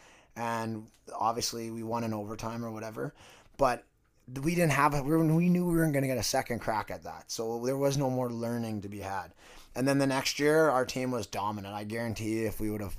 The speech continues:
had the Westerns again, we would have won it again. That team was probably better than the year before, to be honest with you. We were stacked when we went to Fort Saint John and won.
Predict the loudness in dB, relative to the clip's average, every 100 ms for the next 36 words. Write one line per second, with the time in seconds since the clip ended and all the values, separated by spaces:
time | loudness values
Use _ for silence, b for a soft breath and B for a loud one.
0 | -4 -4 -4 -4 -4 -4 -4 -6 -4 -6
1 | -6 -8 -10 -8 -8 -10 -12 -12 -14 -18
2 | B B -2 0 0 -2 -2 -2 0 0
3 | 0 -4 -6 -6 -6 -6 -6 -10 -12 -12
4 | -10 -10 -10 -12 -14 -18 -20 -20 -20 _
5 | b b b -10 -8 -4 -4 -2 -4 -4
6 | -6 -8 -6 -6 -6 -6 -8 -12 -10 -10
7 | -8 -8 -10 -8 -8 -8